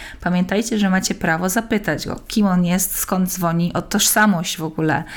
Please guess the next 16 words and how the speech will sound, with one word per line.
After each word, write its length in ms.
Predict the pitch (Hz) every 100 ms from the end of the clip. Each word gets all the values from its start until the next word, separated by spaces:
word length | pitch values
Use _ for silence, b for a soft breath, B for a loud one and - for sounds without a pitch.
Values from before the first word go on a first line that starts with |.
| B B -
firmy, 500 | - 214 180 175 175
z 120 | 160 165
jakiej 280 | 170 165
on 140 | 156 165
dzwoni 460 | - 151 147 180 285 -
i 40 | 294
możecie 380 | 277 226 247
się 120 | 226 202
zwrócić 360 | 196 196 190
do 120 | 180
niego 320 | 170 170 165 170
z 80 |
prośbą 420 | - 170 170 165 160
właśnie 500 | 147 - 147 151 170 - B B B -
o 340 | 185 175 175 180 -
informację, 680 | 185 185 175 165 - 135